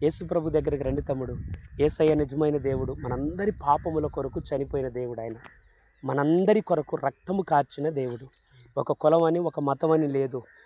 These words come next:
మనిషిగా పుట్టిన ప్రతి వాని కొరకు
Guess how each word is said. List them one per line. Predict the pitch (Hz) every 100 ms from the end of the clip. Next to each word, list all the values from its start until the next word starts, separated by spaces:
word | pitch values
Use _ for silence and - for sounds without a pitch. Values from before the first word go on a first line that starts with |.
| _ _
మనిషిగా | 143 143 202 - 196 196
పుట్టిన | - 170 - 175
ప్రతి | 170 - 143 156
వాని | 143 147 185
కొరకు | 170 147 - 151